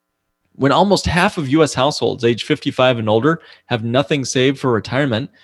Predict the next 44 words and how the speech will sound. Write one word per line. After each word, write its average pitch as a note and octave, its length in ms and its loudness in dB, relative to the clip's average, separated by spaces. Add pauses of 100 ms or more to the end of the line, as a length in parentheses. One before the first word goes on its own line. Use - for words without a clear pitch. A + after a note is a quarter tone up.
(160)
according C3+ 420 0
to C3+ 120 -2
the A2+ 120 2
Center B2 360 0
for A#2+ 180 0
Retirement A#2+ 420 0
Research B2 460 0
at G#2+ 60 -10
Boston A2+ 360 -4
College, A2+ 560 0 (920)
many F3 240 4
people, D#3+ 560 2 (260)
uh, - 60 -8
are A#2+ 260 2
gonna C3 180 4
have C3+ 160 2
to B2 200 4
take C#3 360 -2 (220)
big D3+ 260 0
pay D#3+ 160 0
cuts A2 380 -2
when A2 80 -4
they G#2+ 380 0
leave A2+ 340 -4
their A2 140 2
employment. G2+ 500 -4 (140)
And A2+ 100 -8
many B2+ 240 2
who B2 140 2
have G#2 260 2 (220)
at A2+ 160 -4
least F3+ 180 4
a A#2+ 60 0
little G#3+ 340 2
bit B2+ 180 2
saved G2+ 520 0
are A#2 100 0
doing C#3 220 4
a A#2 80 2
lot D3+ 320 0
worse E3+ 240 0
than C3 100 -2
earlier C3 300 2
generations. A2 720 -2